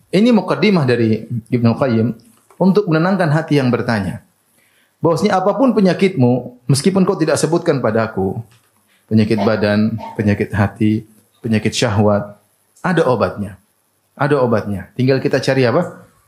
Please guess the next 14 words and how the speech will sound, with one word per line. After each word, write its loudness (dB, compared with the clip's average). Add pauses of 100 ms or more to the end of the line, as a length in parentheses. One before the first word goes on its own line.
(180)
Obatnya. 0 (560)
Tinggal -2
kita 0
cari 0 (480)
obatnya. -4 (400)
Sehingga 0
seorang 2
tidak 0
putus -4
asa. -2
Karena -2
betapa 0
banyak 2
orang -2